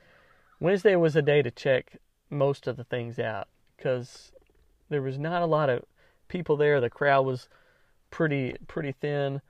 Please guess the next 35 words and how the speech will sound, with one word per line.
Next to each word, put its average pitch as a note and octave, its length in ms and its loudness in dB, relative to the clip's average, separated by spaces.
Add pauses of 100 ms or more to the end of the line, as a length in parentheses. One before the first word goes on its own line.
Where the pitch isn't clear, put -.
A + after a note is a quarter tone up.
(320)
But D3 140 -2
after E3+ 280 2
that, C3 240 4
man, A#2+ 220 -4
it E3 80 -2
got D3 220 2
to C#3+ 80 -6
the B2+ 80 -4
point C3 320 -2
where A#2 220 -2
when B2 240 -6
you D#3 100 -4
went D#3 160 0
into C3 400 -4
a, A2+ 320 -6 (220)
and C#3 140 -4
you F3+ 80 -2
can C#3+ 140 -4
see - 200 -6
it D3 80 -2
in A#2 100 -2
my A2 140 -6
videos, A#2 420 -4
if A#2+ 120 -10
you - 80 -20
go C3+ 100 2
to B2 80 2
the B2 60 -2
Lawn B2+ 260 0
Care C3+ 220 -2
Life B2+ 260 2
in C3+ 80 -6
Missouri C3+ 440 -2
YouTube C3 340 -6
channel, B2 400 -8